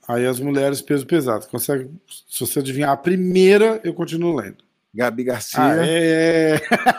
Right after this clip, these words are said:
Speaker 1: <laughs> Não pode faltar, né? <laughs> Gabi Garcia.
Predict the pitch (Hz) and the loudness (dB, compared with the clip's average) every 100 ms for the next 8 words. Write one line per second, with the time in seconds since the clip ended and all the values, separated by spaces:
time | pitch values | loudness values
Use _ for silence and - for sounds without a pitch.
0 | 247 - 240 233 214 254 240 - 170 165 | 0 -2 -4 -4 -6 -2 -2 -2 -4 -2
1 | 175 170 160 160 180 - 190 - 185 - | 0 0 0 -4 -6 -6 -12 -8 -10 -8
2 | - - 160 - - - - - - - | -12 -10 -12 -10 -12 -10 -12 -12 -14 -16
3 | - - _ - - - - - - - | -16 -18 _ -20 -20 -20 -20 -20 -18 -8
4 | 151 147 143 147 143 - - 185 214 214 | 0 0 2 0 0 -2 -2 0 4 4
5 | 220 | 4